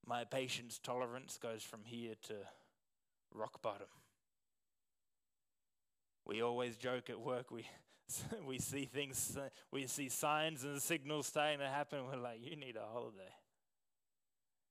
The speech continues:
You need a break. You need to take some time off." And patience begins to drop.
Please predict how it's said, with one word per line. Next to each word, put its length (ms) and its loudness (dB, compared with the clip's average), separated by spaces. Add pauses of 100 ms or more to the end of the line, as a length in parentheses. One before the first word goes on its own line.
(120)
You 160 -6
need 160 -6
a 60 -6
break. 500 -4 (1500)
You 100 -8
need 180 -8
to 60 -4
take 140 -4
some 160 -10
time 340 -4
off." 180 -6 (1900)
And 140 -14
patience 540 -4
begins 600 -8
to 100 -10 (880)
drop. 220 -10